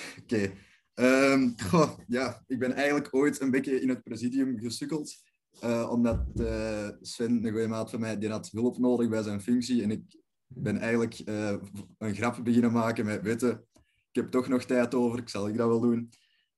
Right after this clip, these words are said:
En dat is, eh, ik ben eigenlijk een beetje verliefd geworden op het presidium en dat is steeds meer en meer uit de hand gelopen. Eh, totdat ik, ja, nu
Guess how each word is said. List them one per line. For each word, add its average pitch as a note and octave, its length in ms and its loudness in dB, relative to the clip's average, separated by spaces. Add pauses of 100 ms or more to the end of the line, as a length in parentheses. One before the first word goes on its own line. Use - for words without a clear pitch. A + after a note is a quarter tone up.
En G#2+ 180 -2
dat G#2 120 0
is, - 120 -8 (100)
eh, A2+ 300 2 (880)
ik G2 160 -10
ben A2+ 120 0
eigenlijk A#2+ 300 2
een A2 120 -4
beetje A#2 260 -2
verliefd A2 360 -2
geworden A#2 320 0
op A2+ 100 -4
het G#2+ 120 -8
presidium A#2 540 -2
en G#2 180 -2
dat G2+ 100 0
is G2+ 60 -8
steeds A2 280 -6
meer A2 220 0
en G2+ 80 0
meer G#2+ 220 0
uit G2+ 100 -6
de G2 80 -2
hand A2+ 240 -2
gelopen. A#2 520 -2 (480)
Eh, G#2 440 0
totdat A2 420 -2
ik, G2+ 120 0
ja, F#2+ 480 -4
nu G2+ 280 -2